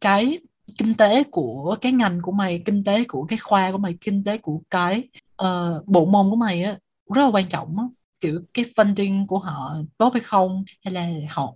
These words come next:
nói chung là họ có giàu hay không vậy đó. Ừ, là nó quan trọng, tại vì trường ta nó rất là không cân bằng giữa các ngành á. Ờ, là có những ngành thì nó khá là giàu. <laughs> Ừ, cảm giác như vậy á. Ờ, nhưng mà có những ngành cảm giác khá là nghèo. Ờ,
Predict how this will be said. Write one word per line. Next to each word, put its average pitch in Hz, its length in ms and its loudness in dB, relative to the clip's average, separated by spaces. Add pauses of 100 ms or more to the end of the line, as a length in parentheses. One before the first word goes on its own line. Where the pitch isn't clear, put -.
nói 214 80 0
chung 220 140 2
là 190 80 2
họ 165 140 -4
có 208 100 2
giàu 196 240 6
hay 180 80 0
không 190 220 -2
vậy 175 140 -6
đó. 196 200 -4 (360)
Ừ, 175 100 -4 (580)
là 185 140 -4
nó 196 220 -2
quan 196 140 -4
trọng, 170 320 -8
tại 185 100 -4
vì 175 280 -2 (400)
trường 185 180 0
ta 196 160 2
nó 214 100 2
rất 269 140 4
là 214 240 0 (140)
không 214 360 -2
cân 214 160 2
bằng 185 280 2
giữa 160 100 0
các 240 120 -2
ngành 180 280 -2
á. 208 80 -4 (340)
Ờ, 175 360 0 (320)
là 180 160 0
có 190 120 2
những 208 240 0
ngành 196 260 0
thì 190 60 -2
nó 190 120 -4
khá 240 160 0
là 254 260 4
giàu. 175 520 0
<laughs> 285 360 -6 (140)
Ừ, 175 220 -4 (120)
cảm 175 100 -2
giác 262 120 4
như 240 140 4
vậy 151 260 2
á. 233 120 -4 (300)
Ờ, 170 460 -2
nhưng 190 140 0
mà 190 60 -8
có 196 120 -2
những 202 220 -2
ngành 185 200 0 (440)
cảm 175 100 -4
giác 226 220 2
khá 233 100 -2
là 240 80 2
nghèo. 151 500 -2 (220)
Ờ, 160 320 2